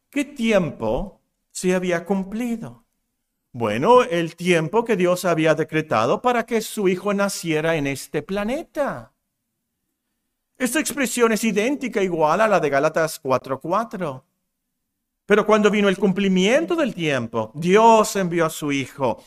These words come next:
nacido de mujer y nacido bajo la ley, para que redimiese los que estaban bajo la ley, a fin de que recibiésemos la adopción de hijos. Dios ha programado todo lo que pasa en el tiempo.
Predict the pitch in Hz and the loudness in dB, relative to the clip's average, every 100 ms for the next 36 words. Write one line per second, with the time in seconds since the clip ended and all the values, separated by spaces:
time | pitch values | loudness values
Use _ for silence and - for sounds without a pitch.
0 | - 196 220 208 220 214 196 190 185 185 | 0 4 4 2 0 0 2 0 -2 2
1 | 170 147 - - - 226 220 220 202 180 | 4 4 0 -10 2 4 4 2 2 4
2 | 190 185 - 170 160 156 147 - - _ | 4 4 2 0 2 2 0 -6 -20 _
3 | 226 196 - 202 196 190 180 185 185 180 | 4 4 4 2 2 2 2 2 0 -2
4 | 170 - 165 190 160 160 156 190 - 233 | -2 -4 -4 2 4 4 4 0 2 0
5 | 185 143 127 117 - - 196 - 190 170 | 2 0 -2 -4 -12 -2 -2 0 0 0
6 | 165 170 160 - 147 156 147 156 139 131 | -2 -2 0 -2 -2 -4 -2 -2 -2 -4
7 | - - 143 135 127 - 131 120 107 - | -10 -8 -2 0 -2 -6 -2 0 -2 -6
8 | _ _ _ - 110 87 - _ - - | _ _ _ -8 -8 -8 -14 _ -20 -20
9 | _ _ _ _ _ _ 147 233 240 208 | _ _ _ _ _ _ -4 -2 0 2
10 | 202 208 190 180 175 160 147 - - 233 | 2 2 0 0 0 0 0 -4 -4 0
11 | 320 311 254 214 180 180 165 147 - 139 | 2 2 2 0 -2 2 2 2 0 -4
12 | 127 110 - 104 95 85 95 90 | -2 -6 -8 -10 -10 -12 -14 -14